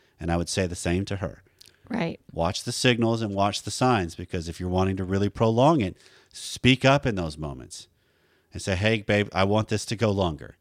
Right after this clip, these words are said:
Speaker 2: Mm-hmm.
Speaker 1: And that might f-, like, "Oh, that's so unromantic." No, it's really not in the whole scheme of the story.
Speaker 2: It's not. And it may be weird the first time.
Speaker 1: Mm-hmm.
Speaker 2: Maybe. Maybe you're already discussing these things. But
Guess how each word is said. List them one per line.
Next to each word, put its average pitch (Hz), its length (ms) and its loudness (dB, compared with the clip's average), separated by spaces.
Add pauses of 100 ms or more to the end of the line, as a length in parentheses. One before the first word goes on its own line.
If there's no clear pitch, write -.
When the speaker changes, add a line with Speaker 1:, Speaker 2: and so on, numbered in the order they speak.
(360)
Speaker 2:
Mm-hmm. 185 480 -2
Speaker 1:
And 82 120 -4
that 98 240 -6
might 95 200 -4
f-, - 240 -20
like, 85 240 -2
"Oh, 117 160 -8
that's 110 220 -6
so 107 280 -4
unromantic." 101 720 -8
No, 196 260 -2
it's - 160 -6
really 180 200 0
not 156 340 -2 (200)
in 110 140 -8
the 92 100 -6
whole 101 540 2
scheme 92 420 -2
of 76 140 -2
the 73 80 -12
story. 58 500 -10 (440)
Speaker 2:
It's 240 260 -2
not. 285 300 2
And 202 120 2
it 185 100 -2
may 220 120 4
be 208 320 -2 (760)
weird 208 720 4
the 185 100 4
first 196 580 4
time. 254 600 4
Speaker 1:
Mm-hmm. 151 260 2
Speaker 2:
Maybe. 226 580 4
Maybe 190 240 0
you're 214 180 4
already 190 240 4
discussing 180 600 -2
these 160 260 -4
things. 160 340 -4
But - 280 2